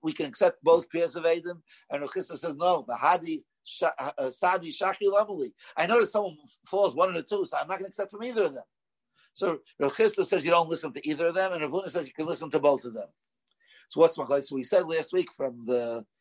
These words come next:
the Einig Yontif, and that's what he's saying the same thing over here also in, in Rav Elchanan over here, is that they're arguing in this Shaila. What is the Chazaka? Is the Chazaka, um,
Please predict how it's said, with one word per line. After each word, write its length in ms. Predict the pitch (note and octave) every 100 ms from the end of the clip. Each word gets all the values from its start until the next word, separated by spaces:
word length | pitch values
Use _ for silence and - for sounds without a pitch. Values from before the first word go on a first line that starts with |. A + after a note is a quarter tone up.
| _ _ _ -
the 60 |
Einig 300 | D#3 F3+ D#3
Yontif, 440 | E3+ G3+ G3 D3+ D3 _ _
and 80 | C3
that's 120 | D3+
what 140 | F3+ C#3
he's 180 | C#3+
saying 200 | - D#3
the 60 | B2+
same 180 | C#3 C3+
thing 180 | D3+ B2+
over 120 | A#2+
here 180 | A#2 B2
also 320 | C3 A#2+ B2+
in, 140 | A2+ _
in 160 | A#2+
Rav 140 | A#2 A2
Elchanan 340 | D3 C#3 A#2+ - _ _ _
over 120 | A#2
here, 240 | G#2+ G#2 G#2 - -
is 80 | A2+
that 120 | D3
they're 100 | D#3+ D#3+
arguing 300 | G3 G3+ F3
in 80 | D#3
this 180 | F3+
Shaila. 340 | - E3 D#3 A#2+ - _ - - _ _ _
What 300 | - D#3+ B3
is 140 | F#4 F3+
the 80 | G3+
Chazaka? 420 | F3+ D3+ C#3 A2+ _ _ _ _ _ _ -
Is 160 | G3 G3
the 80 | C#3+
Chazaka, 680 | E3+ C#3+ F#3 F#3 E3 C#3 A2+ _ _ -
um, 180 | C3+